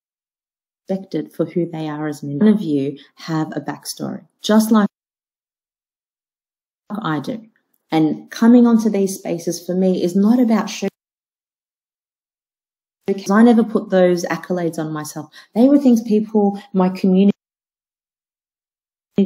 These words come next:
recognize and push. And what I will claim is that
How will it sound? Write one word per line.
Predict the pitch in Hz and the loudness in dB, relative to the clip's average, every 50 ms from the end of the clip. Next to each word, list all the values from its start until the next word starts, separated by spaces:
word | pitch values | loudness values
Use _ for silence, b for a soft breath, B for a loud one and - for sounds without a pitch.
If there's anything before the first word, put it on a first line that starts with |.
| 180 156 | 0 -2
recognize | 151 151 151 - 151 151 160 156 151 151 143 | -6 -8 -8 -8 -8 -8 -10 -12 -12 -12 -12
and | 151 147 143 - | -14 -16 -16 -14
push. | - 131 120 - - | -14 -14 -14 -8 -6
And | 170 175 175 | -2 0 0
what | 175 170 | 0 0
I | 170 170 | 0 0
will | 165 156 170 180 202 208 | -2 0 0 0 0 0
claim | 208 - - - 151 131 127 123 131 123 - _ _ _ _ _ _ _ _ _ - | -2 -4 -6 -6 -4 -4 -2 -4 -6 -8 -12 _ _ _ _ _ _ _ _ _ -2
is | 185 180 175 180 - | -2 0 0 -2 -2
that | 175 165 160 156 151 156 | -2 0 0 0 -2 -4